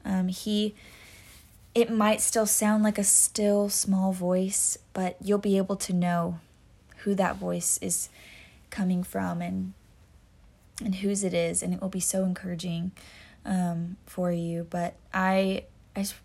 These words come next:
I want you guys to know the Lord. I, I want you to really just have this thriving relationship with him, because it's absolutely incredible the way that he reveals himself to us. Um, and just pray that, "Lord,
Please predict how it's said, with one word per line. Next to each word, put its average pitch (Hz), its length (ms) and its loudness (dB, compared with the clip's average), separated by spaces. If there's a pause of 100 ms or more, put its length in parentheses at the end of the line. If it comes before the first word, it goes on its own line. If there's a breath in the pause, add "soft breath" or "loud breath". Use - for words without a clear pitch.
(220)
I 220 60 -8
want 240 180 -6
you 311 60 -12
guys 269 200 -2
to - 100 -4
know 226 120 -6
the 233 100 -6
Lord. 196 360 -2
I, 185 280 -2 (100)
I 196 40 -4
want 196 300 0
you 214 240 -2
to 202 240 -6
really 208 320 2
just 196 200 -2
have 190 260 -6
this 196 160 -2
thriving 190 380 0
relationship 185 520 -2
with 190 160 -8
him, 185 280 -4 (520 loud breath)
because 214 200 -2
it's 214 160 -4
absolutely 208 580 -2
incredible 180 680 -2 (360 loud breath)
the 220 80 -2
way 220 80 4
that 240 80 -2
he 240 180 -4
reveals 202 460 0
himself 196 480 0
to - 200 -8
us. 185 440 0 (400 loud breath)
Um, 196 120 0
and 240 80 -4
just 359 220 -4
pray 240 220 0
that, - 260 -4
"Lord, 240 300 -2